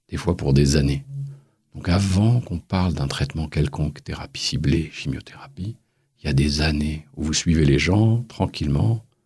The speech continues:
vous gérez la maladie. Donc le cancer de la prostate se gère dans la durée, sur le long terme. Il n'est pas synonyme de mort imminente. Seulement pour préserver la fonction sexuelle, la qualité de vie,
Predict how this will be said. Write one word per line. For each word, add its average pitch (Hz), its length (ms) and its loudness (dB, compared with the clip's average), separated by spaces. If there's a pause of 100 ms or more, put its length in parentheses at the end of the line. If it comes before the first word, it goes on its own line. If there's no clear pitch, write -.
(140)
vous 87 80 2
gérez 95 300 4
la 92 80 4
maladie. 73 380 0 (800)
Donc 104 160 2
le 131 80 6
cancer 139 240 6
de 131 60 6
la 107 60 4
prostate 110 320 2
se 85 100 4
gère 92 220 2
dans 78 100 0
la 73 120 2
durée, 85 500 2
sur - 200 -2
le 78 80 4
long 78 160 2
terme. 80 300 -6 (520)
Il - 120 2
n'est 82 60 6
pas 110 140 2
synonyme 90 460 4
de 80 100 4
mort 78 220 0
imminente. 76 420 -4 (640)
Seulement 87 300 2
pour - 160 -2
préserver 76 360 4
la 71 80 2
fonction 76 360 -4
sexuelle, 76 440 0
la 67 120 4
qualité 80 420 2
de 82 80 0
vie, 87 220 -2